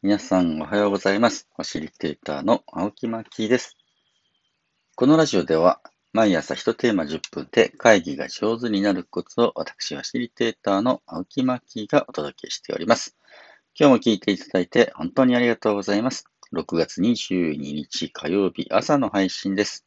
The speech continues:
今日のお話は何かと言いますと、オンライン会議の議事録ってどうやって取ってますかっていうお話をね、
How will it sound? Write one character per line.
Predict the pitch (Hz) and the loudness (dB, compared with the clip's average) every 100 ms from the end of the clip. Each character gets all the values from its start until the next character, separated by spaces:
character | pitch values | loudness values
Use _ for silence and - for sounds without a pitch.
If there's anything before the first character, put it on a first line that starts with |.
| _ _ _ _ _ _ _ _ _ _ _ - - _ - - - - - - _ | _ _ _ _ _ _ _ _ _ _ _ -20 -20 _ -20 -20 -20 -20 -20 -20 _
今 | 185 | 8
日 | 139 | 10
の | 87 | 8
お | |
話 | 82 82 82 | 2 -2 0
は | |
何 | 85 80 | 0 -2
か | - | -4
と | 76 | -6
言 | 76 | -6
い | |
ま | 73 | -6
す | - - | -10 6
と、 | 107 - | 6 6
オ | 110 | 6
ン | 147 | 6
ラ | 185 190 | 8 6
イ | 190 | 6
ン | |
会 | 175 202 185 151 | 2 6 6 6
議 | - | 0
の | 80 | -2
議 | 76 73 | -4 -2
事 | 101 | 0
録 | 90 - | 0 -4
っ | |
て | - 73 | -8 -6
ど | 69 127 | 0 0
う | 139 | 0
や | |
っ | |
て | - - | -2 -8
取 | - 85 | -8 -8
っ | |
て | - | -6
ま | - 65 | -6 -6
す | - - | -10 -4
か | 113 | -4
っ | |
て | - - | -2 -6
い | 69 | -4
う | 139 | -4
お | |
話 | - - - - | -8 -12 -10 -8
を | |
ね、 | - | -8